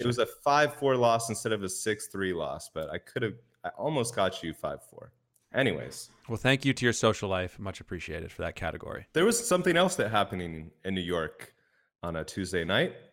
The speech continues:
Speaker 1: in one of the other boroughs.
Speaker 2: Yes.
Speaker 1: While, uh, Steph Curry was going bonkers in the Garden, Nick Claxton had a little bit of a showing last night. Brooklyn only had eight players available, so he kind of got the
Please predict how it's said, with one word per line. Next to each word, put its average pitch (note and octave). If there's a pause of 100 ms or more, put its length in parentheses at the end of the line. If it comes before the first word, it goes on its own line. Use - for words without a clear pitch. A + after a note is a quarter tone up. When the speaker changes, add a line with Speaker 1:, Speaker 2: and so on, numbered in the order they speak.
(220)
Speaker 1:
in F2
one F2+
of E2+
the F2+
other F2
boroughs. G#2+ (340)
Speaker 2:
Yes. G#2+
Speaker 1:
While, F2
uh, F2+
Steph -
Curry A2
was G2
going G2+
bonkers A2+ (120)
in G2
the F#2
Garden, G#2 (220)
Nick C3+
Claxton C3
had G2+
a -
little G#2
bit F#2+
of F#2
a F2
showing E2
last D#2
night. D2+ (140)
Brooklyn D#3
only D3
had A#2+
eight A2+
players A#2+
available, A#2
so F#2+
he G#2
kind G2+
of F#2+
got G2
the F#2+